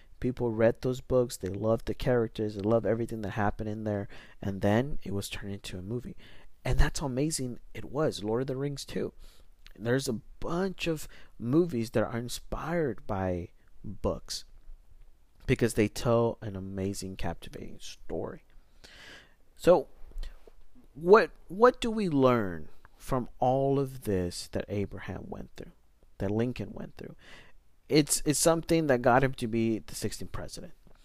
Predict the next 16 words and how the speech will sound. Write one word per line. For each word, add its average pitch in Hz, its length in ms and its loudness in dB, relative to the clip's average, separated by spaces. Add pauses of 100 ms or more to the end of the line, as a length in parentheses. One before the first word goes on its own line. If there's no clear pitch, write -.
(380)
It 117 140 0
got 120 220 10
him 127 160 6
into 117 260 -4
the, 101 640 0
into 110 320 -10
the 98 140 -4
office 104 540 -2
to 98 220 -8
be 98 480 -2 (420)
a 78 160 -4
lawyer, 123 440 6
a 110 80 2
statesman, 104 1000 0
Whig 110 320 -4
Party, 104 520 2